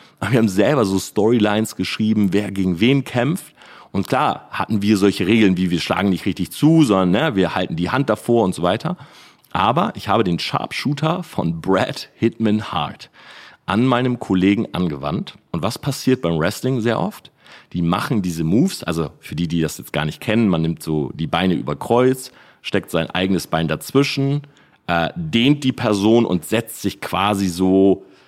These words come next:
in das Hohlkreuz der Person und überdehnt die Beine. Das ist halt ein Aufgabegriff. Und ich hab diesen Sharpshooter gemacht. Und beim Wrestling ist es oft so, dass wenn ein Wrestler tappt, also aufgibt, man halt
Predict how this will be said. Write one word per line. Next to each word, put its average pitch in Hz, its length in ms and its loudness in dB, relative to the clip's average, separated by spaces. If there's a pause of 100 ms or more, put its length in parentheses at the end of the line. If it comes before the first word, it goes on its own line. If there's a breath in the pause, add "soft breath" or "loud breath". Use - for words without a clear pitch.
(200 loud breath)
in 101 120 0
das - 260 -2
Hohlkreuz 90 960 2 (100)
der 85 100 -2
Person 92 500 2
und - 40 -4
überdehnt 90 540 0
die 87 60 -6
Beine. - 360 -6 (140)
Das - 160 -10
ist 87 120 -12
halt 82 180 -4
ein 69 60 -4
Aufgabegriff. 73 840 -4 (240)
Und 131 180 4
ich 123 100 0
hab 151 100 0
diesen 110 220 0
Sharpshooter 113 580 -2
gemacht. 78 480 -6 (280 soft breath)
Und 98 880 4
beim 82 140 -2
Wrestling 98 360 0
ist 78 120 -4
es 76 120 -10
oft - 240 -6
so, 104 200 4
dass 85 300 -4
wenn 87 400 2
ein 85 140 -2
Wrestler 82 580 0
tappt, - 480 -4
also 78 160 -4
aufgibt, - 580 -2 (400 soft breath)
man 101 160 0
halt 113 260 -2